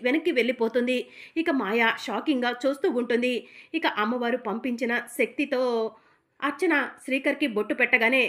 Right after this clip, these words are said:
శ్రీకర్ నుంచి మాయ పంపించిన మంత్రశక్తి దూరం అయిపోతుంది.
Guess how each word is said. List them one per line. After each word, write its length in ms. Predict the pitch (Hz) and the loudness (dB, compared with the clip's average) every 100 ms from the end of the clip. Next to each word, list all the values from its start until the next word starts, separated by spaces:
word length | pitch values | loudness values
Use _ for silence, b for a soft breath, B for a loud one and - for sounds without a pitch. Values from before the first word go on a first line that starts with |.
| - - | -2 -10
శ్రీకర్ 360 | 240 247 277 240 | -4 -2 0 0
నుంచి 280 | 233 247 262 233 - | 0 0 -2 -2 -4
మాయ 260 | 247 269 339 | -4 -2 -2
పంపించిన 540 | 269 233 254 233 247 | -2 -2 -2 0 0
మంత్రశక్తి 640 | 226 220 294 - 240 262 262 | 0 -2 -4 -2 -2 -2 -6
దూరం 280 | 208 247 294 | -2 0 2
అయిపోతుంది. 580 | 254 247 233 240 233 254 | 2 2 0 0 0 2